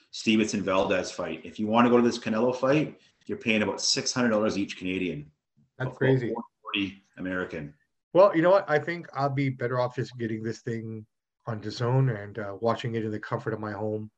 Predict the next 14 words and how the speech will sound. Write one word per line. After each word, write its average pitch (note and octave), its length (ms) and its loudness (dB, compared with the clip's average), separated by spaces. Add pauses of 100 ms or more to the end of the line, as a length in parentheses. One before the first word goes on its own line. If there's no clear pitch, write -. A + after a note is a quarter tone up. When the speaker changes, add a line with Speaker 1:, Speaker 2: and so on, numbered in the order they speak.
Speaker 2:
Um, G#2 480 -6
Speaker 1:
Yeah. E2 160 -10 (480)
Speaker 2:
I, A2 220 -6
I - 20 -10
don't A2 220 -6 (100)
foresee A2 360 -4
Vegas G#2+ 360 -6
happening A2 540 -8 (140)
for G#2+ 520 -8 (240)
a A#2 60 -10
little D#3+ 300 -6
bit G#2+ 220 -10
anyways, A2+ 540 -8 (120)
um, G#2 340 -10